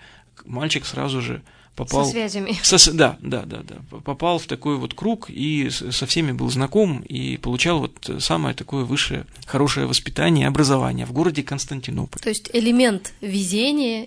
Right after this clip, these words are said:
Speaker 2: и тут присутствует.
Speaker 1: Да, конечно, конечно. То есть он получил в Константинополе прекрасное образование. Это время,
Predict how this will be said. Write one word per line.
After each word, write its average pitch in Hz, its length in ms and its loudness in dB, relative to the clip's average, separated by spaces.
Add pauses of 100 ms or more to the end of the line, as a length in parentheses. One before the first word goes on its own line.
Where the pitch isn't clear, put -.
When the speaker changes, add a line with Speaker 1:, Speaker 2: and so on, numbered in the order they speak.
Speaker 2:
и 220 80 -4
тут 226 440 -8 (180)
присутствует. 190 600 -4
Speaker 1:
Да, 143 140 4
конечно, 160 440 -2
конечно. - 480 -8 (380)
То - 60 2
есть 156 160 2 (140)
он 269 160 6
получил 165 400 4
в - 80 -6
Константинополе 156 720 -2
прекрасное 131 640 0
образование. 120 720 -2 (360)
Это 202 220 2
время, 147 540 0